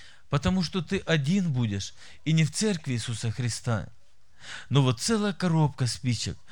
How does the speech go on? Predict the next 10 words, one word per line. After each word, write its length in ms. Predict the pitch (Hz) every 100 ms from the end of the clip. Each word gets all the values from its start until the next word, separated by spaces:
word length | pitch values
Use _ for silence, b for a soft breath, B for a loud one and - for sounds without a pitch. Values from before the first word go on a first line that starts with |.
| B B -
это 260 | 185 214
одно, 480 | - 185 156 185 240
как 240 | - 226
церковь. 640 | - - 226 208 - 120 62 - - B B B
И 220 | - 139 156
если 520 | 110 117 214 - 202
ты 160 | 165 202
будешь 340 | 160 156 151
как 240 | - 135 139
одно, 380 | 123 123 92